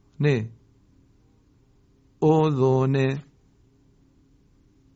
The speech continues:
حالا مثال‌های بعدی رو من می‌خوانم و با مکسی شما این مثال‌ها رو به صورت ترکیب بخوانید. ف، بو،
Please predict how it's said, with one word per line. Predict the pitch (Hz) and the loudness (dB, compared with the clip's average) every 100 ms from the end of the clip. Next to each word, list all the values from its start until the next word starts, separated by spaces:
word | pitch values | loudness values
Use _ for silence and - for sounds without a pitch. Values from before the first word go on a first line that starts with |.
| _ _ _ _ _ _ _ _ _ - | _ _ _ _ _ _ _ _ _ -10
حالا | - 160 180 | 0 2 2
مثال‌های | 165 151 147 135 123 135 | 2 2 2 2 2 2
بعدی | 131 131 123 135 | 2 0 0 0
رو | 151 135 117 - _ _ | 0 0 -2 -12 _ _
من | 131 131 127 | -8 -4 -4
می‌خوانم | 127 139 160 - 196 202 208 208 190 - | -4 -6 -6 -4 -2 0 -2 -4 -8 -10
و | 127 | -6
با | 113 120 117 | -2 0 0
مکسی | 123 160 170 - 190 202 208 208 _ | 0 -2 -4 -8 -2 0 0 -4 _
شما | - - 131 139 | -10 -4 -2 -2
این | 143 143 | -2 -2
مثال‌ها | 123 110 117 110 151 | -4 -2 -2 -2 -2
رو | 170 | -2
به | |
صورت | 135 123 110 113 | -4 -6 -4 -6
ترکیب | 113 117 113 110 110 139 120 110 | -8 -6 -6 -6 -6 -4 -4 -4
بخوانید. | 107 - 107 104 110 - _ _ _ _ _ _ _ _ _ | -8 -6 -6 -6 -8 -14 _ _ _ _ _ _ _ _ _
ف، | - 151 131 113 - _ _ _ - | 0 2 2 -2 -16 _ _ _ 0
بو، | 156 135 | 2 2